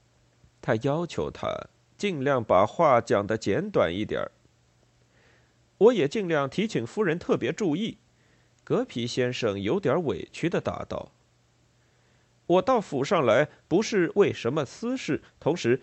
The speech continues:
也没有考虑个人利害。呃，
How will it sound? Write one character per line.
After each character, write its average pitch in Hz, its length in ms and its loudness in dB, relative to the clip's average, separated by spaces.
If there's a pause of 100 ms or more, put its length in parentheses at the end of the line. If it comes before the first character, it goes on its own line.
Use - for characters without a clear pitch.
(100)
也 139 220 4
没 139 200 0
有 214 120 2
考 123 260 2
虑 139 140 -2
个 196 260 0
人 107 220 -4
利 147 160 -2
害。 107 240 0 (480)
呃， 180 240 2